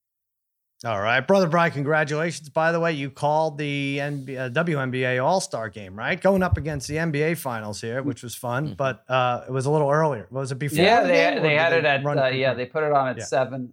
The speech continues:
Speaker 3: I mean, I guess, yeah, tonight probably would have been a better night to, to play it, bro.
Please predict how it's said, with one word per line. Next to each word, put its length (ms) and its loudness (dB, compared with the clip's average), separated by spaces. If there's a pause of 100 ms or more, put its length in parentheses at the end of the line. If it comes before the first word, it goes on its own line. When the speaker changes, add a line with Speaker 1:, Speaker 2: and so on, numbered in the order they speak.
Speaker 3:
I 60 -8
mean, 220 -2
I 100 2
guess, 260 -2
yeah, 140 0
tonight 460 -2
probably 260 0
would 140 0
have 100 -4
been 140 0
a 100 -2
better 300 0
night 340 -2
to, 360 -4
to 100 -8
play 320 0
it, 160 -6
bro. 100 -2